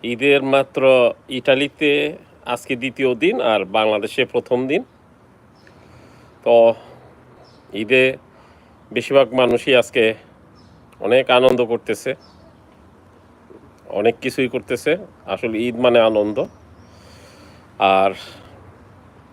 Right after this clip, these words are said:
ইটালিতে আমরা আনন্দ বলতে ওই একই, কাজে যাইতে হয়। <clears throat> যার বন্ধ আছে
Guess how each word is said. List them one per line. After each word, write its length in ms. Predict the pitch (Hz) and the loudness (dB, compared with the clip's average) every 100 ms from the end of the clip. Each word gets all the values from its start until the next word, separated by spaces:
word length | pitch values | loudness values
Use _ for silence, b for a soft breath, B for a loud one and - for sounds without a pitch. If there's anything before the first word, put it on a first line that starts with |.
| - | -16
ইটালিতে 560 | 110 131 139 143 - | -2 0 0 0 2
আমরা 500 | 135 139 131 143 143 - b b b b b b - - | 2 2 2 2 0 -4 b b b b b b -20 -4
আনন্দ 380 | 120 131 131 135 | 2 2 2 2
বলতে 320 | 127 113 127 | 0 0 -2
ওই 340 | 120 135 135 | 0 0 0
একই, 380 | 131 - 143 175 - _ _ _ - | 0 0 -2 -4 -6 _ _ _ -4
কাজে 360 | 123 120 123 117 | 0 0 0 0
যাইতে 280 | 131 113 | -2 2
হয়। 280 | 117 127 156 180 - _ _ b b b b b - | 2 4 2 0 -12 _ _ b b b b b -6
<clears throat> 460 | - 196 170 147 107 | 0 2 4 2 4
যার 200 | 120 123 | 4 4
বন্ধ 280 | 123 123 | 4 6
আছে 380 | 131 127 - 143 | 6 4 2 -4